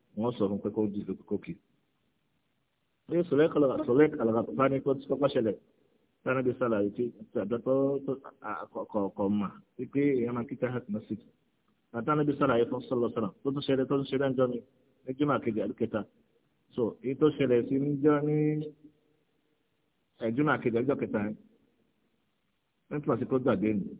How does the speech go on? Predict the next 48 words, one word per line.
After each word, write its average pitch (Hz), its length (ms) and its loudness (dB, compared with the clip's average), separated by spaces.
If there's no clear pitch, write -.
Lẹ́yìn 139 140 0
ìgbà 117 120 0
tí 120 80 -4
Ànábì 120 240 -2
sọ 110 120 -6
dájọ́ 107 220 0
fún 104 120 -2
sallallahu 107 200 -4
alaihi 98 100 -2
wasallam 95 200 -8
pé 113 140 -4
èèyàn 110 260 0
máa 110 100 0
ṣe - 140 -6
bẹ́ẹ̀. 107 160 0
Ànábì 131 260 0
fi 113 100 -2
sọ 120 80 0
pé 127 120 -4
sallallahu 123 380 0
alaihi 104 120 0
wasallam, 110 240 -4
"Ọ̀yá, 127 140 4
ǹdé, 101 260 2
kó 120 60 0
kí 113 140 -4
rákà 120 240 0
méjì, 107 280 -2
kó - 120 -16
sì 98 120 -4
má 120 100 -2
jẹ́ 104 120 0
ogun 101 160 -2
ògbọ́n." 87 260 -8
Wọ́n 131 140 -4
bá 127 100 -6
tara 104 220 -6
bẹ́ẹ̀, 110 280 -12
ọ̀dọ́ 107 280 -10
tó 127 100 -8
bá, 127 120 -4
tó 120 140 -8
bá 127 160 0
dàbí, 98 380 0
tó - 40 -6
ti 113 120 -6
mọ̀ 98 140 -2
pé 120 120 4